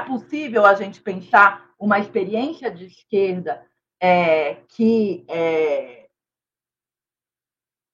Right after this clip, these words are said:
é, que tenha expectativa dentro de um terreno tão pantanoso como esse,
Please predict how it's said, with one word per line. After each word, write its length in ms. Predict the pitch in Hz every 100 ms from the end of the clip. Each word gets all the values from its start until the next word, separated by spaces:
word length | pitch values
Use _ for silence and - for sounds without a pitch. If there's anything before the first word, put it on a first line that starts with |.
| _
é, 720 | 165 160 160 156 147 135 - - _ _ _ _ _ _ _ _ _ _
que 100 | 208
tenha 400 | - 269 453 247
expectativa 920 | - 214 - - - - 254 247 - _ _ _ _ _ _ _ _ _ -
dentro 420 | 226 254 247 202
de 80 | 233
um 100 | 226
terreno 400 | 220 226 208 196
tão 200 | 233 -
pantanoso 640 | 226 214 185 185 202 185
como 380 | - 160 156 165
esse, 400 | 214 226 -